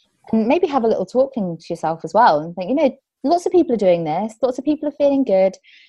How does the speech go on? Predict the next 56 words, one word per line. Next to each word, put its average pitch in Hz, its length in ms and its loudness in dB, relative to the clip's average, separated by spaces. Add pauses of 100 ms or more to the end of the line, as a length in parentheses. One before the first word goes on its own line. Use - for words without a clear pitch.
(160)
it's 196 260 -2 (100)
fun, 262 420 4 (120)
it's 190 180 -8
exciting, 202 880 0 (160)
I 202 60 -4
get 208 160 2
to - 100 -16
try 202 160 -4
so 269 320 2
many 277 160 6
more 208 180 2 (100)
foods, 185 520 -2 (180)
and 208 160 -2
you'll 220 100 -4
start 220 360 -4
to 208 80 -20
be 202 60 -8
more 180 220 -6
creative 175 440 -2
with 156 140 -8
it. 156 180 -8 (540)
And 185 220 -6
you'll 196 120 -2
realise 185 500 0
there's 165 240 -6
so 190 180 0
many 175 160 -6
amazing 170 380 -6
things 160 380 -4
that 151 280 -6 (100)
are 165 120 -2
out 202 200 0
there 151 220 -10
that - 80 -20
you 170 180 -14
just 175 140 -12
haven't 180 180 -12
been 175 140 -8
eating 247 300 -6
yet, 147 200 -10 (200)
and 180 120 -12
then 170 120 -10
they're 180 100 -2
likely 196 320 -4
to - 120 -14
become 180 300 -10
your 175 120 -6
new 180 160 -6
favourite 165 360 -8
foods. 165 420 -8 (380)
So 214 220 0
don't 247 220 -2
think 226 180 -4
too 233 160 -4
much 202 240 -4
of, 185 160 0